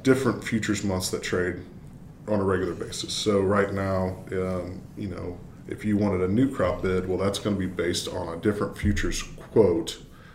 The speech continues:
than what you say if you went in to wanna go sell, you know, corn or beans right now. And that's gonna be based on more,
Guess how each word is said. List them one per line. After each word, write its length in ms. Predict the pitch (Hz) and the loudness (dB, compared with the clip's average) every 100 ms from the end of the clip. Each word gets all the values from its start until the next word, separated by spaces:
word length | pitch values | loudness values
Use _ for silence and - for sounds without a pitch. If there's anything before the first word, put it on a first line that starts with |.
| - - | -14 -2
than 180 | 101 92 | 0 0
what 200 | 90 - | 0 -2
you 60 | |
say 140 | - 85 | -2 0
if 200 | 82 - | 0 -2
you 60 | |
went 180 | 92 90 | -2 -2
in 160 | 87 82 | -4 -4
to 80 | 92 | -4
wanna 260 | 90 85 | -2 -4
go 160 | 82 82 | -4 -4
sell, 500 | - 90 82 - - - - | -2 -2 -2 -4 -10 -14 -6
you 80 | 98 | -4
know, 140 | 80 | -4
corn 440 | - - 92 87 | -6 -4 -2 -2
or 60 | 85 | -6
beans 380 | 80 92 90 87 | -6 -6 -6 -4
right 260 | 85 82 | -4 -4
now. 400 | 90 87 87 78 - - - - - | -2 -2 -2 -6 -12 -16 -18 -16 -4
And 80 | 95 | 0
that's 160 | 90 | 0
gonna 140 | 90 82 | -2 -4
be 120 | 85 | -4
based 340 | 82 82 - | -2 -2 -2
on 280 | 85 82 87 | -4 -6 -8
more, 340 | 87 82 82 | -10 -8 -8